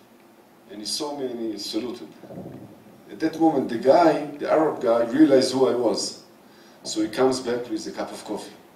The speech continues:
Says, "No, no, no, I want it in the car wash." By the time I got to the car wash, he called all his family. And we were all sitting,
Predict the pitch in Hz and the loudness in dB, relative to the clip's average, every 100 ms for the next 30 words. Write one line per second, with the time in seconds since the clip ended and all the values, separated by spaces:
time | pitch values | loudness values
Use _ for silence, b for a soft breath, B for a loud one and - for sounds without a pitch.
0 | - B B B B - - - 127 127 | -20 B B B B -14 -12 -4 2 4
1 | 127 117 - 135 135 127 120 110 - 127 | 6 8 6 4 2 -4 -4 -2 6 6
2 | 110 - - - - - - B B B | 6 2 -4 -8 -12 -20 -20 B B B
3 | B B B B - - 117 - 185 185 | B B B B -20 -6 -4 -2 -2 0
4 | 156 180 180 139 - 143 - - - - | 2 2 2 -2 2 2 2 0 -4 -6
5 | - - - 190 - 170 147 135 135 - | -10 -16 -14 -14 -2 0 0 0 0 0
6 | - 110 95 87 - - - - 208 - | -2 -2 -4 -8 -12 -16 -20 -20 -16 -8
7 | 131 160 170 185 185 - 165 165 165 127 | -2 0 2 2 2 2 0 0 -4 -6